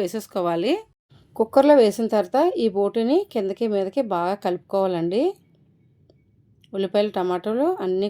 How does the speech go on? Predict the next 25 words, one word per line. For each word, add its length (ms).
కూడా 220
బోటీలో 380
కలిసినట్టుగా 560
కలిపేసుకోవాలి. 840
ఇలా 120
కలిపేసి 420
ఉంచుకున్న 420
తర్వాత 260
మనకి 260
ఇందులోకి 400
అయితే 140
పసుపు, 420
ఒక 140
అర 140
టీ 140
స్పూన్ 280
పసుపు 280
అయితే 200
వేసుకున్నాను. 580
అలాగే 360
ఇందులోకి 360
ఒక 200
మూడు 200
స్పూన్ల 320
వరకు 200